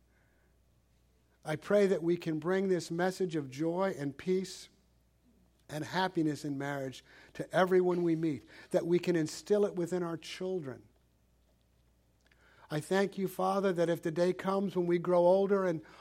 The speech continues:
our marriage has ended through death, that we can still, even at that time, God, share with people what it really is all about.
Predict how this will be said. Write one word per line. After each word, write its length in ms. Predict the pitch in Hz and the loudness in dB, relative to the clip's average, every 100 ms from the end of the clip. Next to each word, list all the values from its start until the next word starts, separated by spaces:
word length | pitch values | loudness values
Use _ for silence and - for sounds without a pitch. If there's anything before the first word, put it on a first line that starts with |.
| - - | -20 -6
our 140 | 156 | -4
marriage 440 | 156 175 180 180 160 | 0 0 2 0 0
has 160 | 160 | -4
ended 400 | 156 175 180 180 | -4 -2 -2 -2
through 180 | 175 185 | 0 0
death, 340 | 156 185 196 | 2 -2 0
that 140 | 185 160 | -4 -2
we 120 | 165 | -4
can 220 | - 165 | -2 -6
still, 380 | 147 - 208 196 | -8 -2 0 0
even 240 | 202 196 | 0 -2
at 160 | 202 196 | -4 -4
that 260 | 190 214 - | -4 -4 -6
time, 320 | 165 151 135 | -8 -6 -6
God, 380 | 135 135 139 131 - - - | -6 -4 -6 -8 -20 -20 -18
share 580 | - - 190 196 196 165 | -14 -8 -2 0 0 0
with 220 | 143 - | -4 -4
people 500 | 151 135 131 127 113 _ _ _ - | -6 -6 -8 -10 -12 _ _ _ -8
what 280 | 156 170 | -2 -2
it 100 | 156 143 | -2 -6
really 500 | 135 160 156 147 143 | -2 0 0 -4 -6
is 300 | 139 143 139 | -6 -6 -6
all 220 | 135 123 | -6 -8
about. 480 | 120 123 117 120 | -8 -8 -8 -14